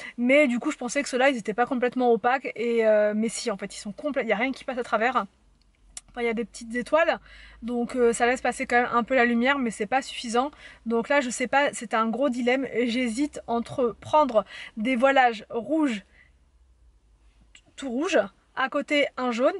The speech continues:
l'autre côté un jaune et un rouge. Voilà, comme ça, ça pourrait faire les couleurs de, de Gryffondor, là.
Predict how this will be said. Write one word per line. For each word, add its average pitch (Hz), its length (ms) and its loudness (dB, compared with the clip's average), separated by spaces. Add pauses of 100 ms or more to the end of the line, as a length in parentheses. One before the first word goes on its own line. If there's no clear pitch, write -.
(500)
l'autre 285 220 -4
côté 269 360 0 (160)
un 262 160 2
jaune 254 320 0
et 240 60 0
un 220 100 2
rouge. 294 360 -2
Voilà, 233 280 2
comme 233 160 -2
ça, 302 120 0
ça 277 100 0
pourrait 226 260 -4
faire 285 160 -2
les 226 100 -4
couleurs 254 360 -4
de, 196 600 -8
de 196 160 -10
Gryffondor, 233 640 -4
là. 330 140 -6